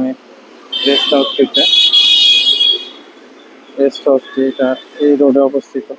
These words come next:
সাকিনাকা। অনেক বিজি এইখানকার লাইফ,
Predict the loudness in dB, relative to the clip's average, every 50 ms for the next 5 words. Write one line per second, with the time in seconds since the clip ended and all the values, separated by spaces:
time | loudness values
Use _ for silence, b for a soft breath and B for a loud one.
0 | -16 -14 -14 -12 -10 -8 -8 -6 -8 -8 -10 -12 -12 -12 -14 -20 -20 -20 -20 -20
1 | -20 -20 -20 -20 -20 -20 -20 -20 -20 -20 -20 -20 -20 -20 -20 -20 -20 -20 -20 -20
2 | -20 -20 -18 -14 -10 -6 -4 -4 0 0 2 2 2 2 2 2 4 4 4 4
3 | 4 4 4 2 0 -2 -6 _ -8 -8 -8 -4 -2 0 0 2 2 4 4 4
4 | 4 4 2 0